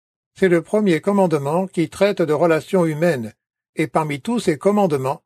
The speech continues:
c'est le premier avec une promesse. La promesse est que tout ira bien pour vous,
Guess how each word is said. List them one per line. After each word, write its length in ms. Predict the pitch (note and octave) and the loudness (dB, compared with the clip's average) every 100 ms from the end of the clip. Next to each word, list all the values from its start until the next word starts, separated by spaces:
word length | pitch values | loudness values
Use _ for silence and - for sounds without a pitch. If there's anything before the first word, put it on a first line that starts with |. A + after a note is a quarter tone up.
| _ _ _ - | _ _ _ -2
c'est 100 | F3+ | 0
le 120 | F3+ | 0
premier 340 | - G3+ E3 | 0 2 2
avec 240 | C#3+ D3+ D#3 | 0 0 0
une 180 | E3 | -2
promesse. 540 | E3 E3+ E3 A#2+ - - - _ _ _ _ _ | -2 0 0 -2 -8 -16 -18 _ _ _ _ _
La 120 | E3 D3+ | -4 -2
promesse 480 | - C#3 D#3+ G3 | 0 0 0 0
est 80 | F3 | -2
que 80 | D#3 | -2
tout 340 | C#3 - A#3 | -4 -6 -4
ira 220 | G#3 E3+ D3+ | 0 0 0
bien 260 | C#3 D3 | -2 -6
pour 260 | C3+ A3 G3 | -4 -2 -2
vous, 220 | C#3 A#2 | -2 -8